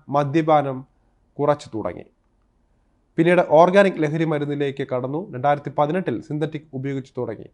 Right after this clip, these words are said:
കോളേജ് കാലഘട്ടത്തിൽ നിർത്തിയതായിരുന്നു അത്. മദ്യവും സിന്തറ്റിക് ലഹരിയും വന്നതോടെയാണ് അച്ഛനുമായി കടുത്ത പ്രശ്നങ്ങൾ വരുന്നത്. ഇതൊന്നും ഒരിക്കലും ചെയ്യാൻ പാടില്ല. നമ്മൾ എന്താണ് പറയുന്നത്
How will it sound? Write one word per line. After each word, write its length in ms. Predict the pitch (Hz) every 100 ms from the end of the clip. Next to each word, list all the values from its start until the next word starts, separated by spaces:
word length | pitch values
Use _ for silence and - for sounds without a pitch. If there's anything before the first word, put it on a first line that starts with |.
| _
കോളേജ് 340 | - 139 151 147
കാലഘട്ടത്തിൽ 640 | 151 147 147 139 135 143 120
നിർത്തിയതായിരുന്നു 800 | 131 127 151 139 131 127 123 120
അത്. 200 | 143 170 _ _ _ _ -
മദ്യവും 380 | 151 156 165 165
സിന്തറ്റിക് 420 | 160 160 160 156
ലഹരിയും 420 | 151 151 147 143
വന്നതോടെയാണ് 560 | 139 135 143 143 139 135
അച്ഛനുമായി 540 | 135 - 143 135 127 123
കടുത്ത 220 | 127 127 127
പ്രശ്നങ്ങൾ 600 | 117 123 156 139 117 104
വരുന്നത്. 400 | 113 101 90 - _ _ _ _ _ _ _
ഇതൊന്നും 400 | 147 175 185 165 139
ഒരിക്കലും 440 | 151 170 180 156
ചെയ്യാൻ 260 | 147 147 147
പാടില്ല. 480 | 143 139 135 139 139
നമ്മൾ 400 | 131 147 147 131 _ _ _ 135
എന്താണ് 540 | 156 185 180 165 156 156
പറയുന്നത് 420 | 139 143 143 135